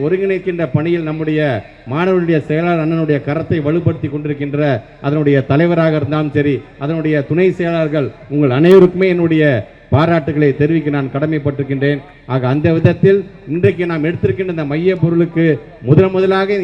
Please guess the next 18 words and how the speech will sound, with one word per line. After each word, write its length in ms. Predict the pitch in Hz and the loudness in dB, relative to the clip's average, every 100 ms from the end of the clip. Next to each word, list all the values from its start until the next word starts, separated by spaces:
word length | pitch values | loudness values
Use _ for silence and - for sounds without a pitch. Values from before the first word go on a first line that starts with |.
| 165 | -2
இந்தியாவிலே 500 | 170 185 175 175 175 | 0 0 2 0 0
குரல் 260 | 160 175 185 | 0 2 4
கொடுத்த 240 | 170 170 175 143 - - 120 | 2 4 4 4 0 -10 -2
முதல் 280 | 156 208 208 190 | 4 6 6 4
தமிழன் 380 | 175 175 170 170 127 - | 0 4 4 2 -2 -2
நம்முடைய 240 | 156 160 151 | 0 4 4
மாண்புமிகு 300 | 147 165 175 180 | 4 4 2 2
தமிழ்நாட்டு 380 | 156 185 185 175 156 | 2 2 2 2 2
முதலமைச்சர். 580 | 175 175 165 160 156 117 - - | 4 4 2 4 4 2 -4 4
அவருடைய 260 | 160 156 143 | 6 6 4
கரத்தை 320 | 143 196 - 185 | 2 2 4 4
வலுப்படுத்துகின்ற 640 | 151 190 185 180 170 160 156 | 6 6 4 2 0 2 0
விதமாக 460 | 156 165 160 160 170 131 - - | 0 0 0 2 2 0 -6 -4
இந்த 140 | 147 - - | 2 2 4
பேரணி 320 | 170 185 180 151 | 0 0 -2 0
இதோடு 260 | 156 190 196 170 | 2 4 2 -2
நின்று 200 | 165 175 | -6 -4
விடாமல் 400 | 165 160 165 156 | -2 -2 0 -2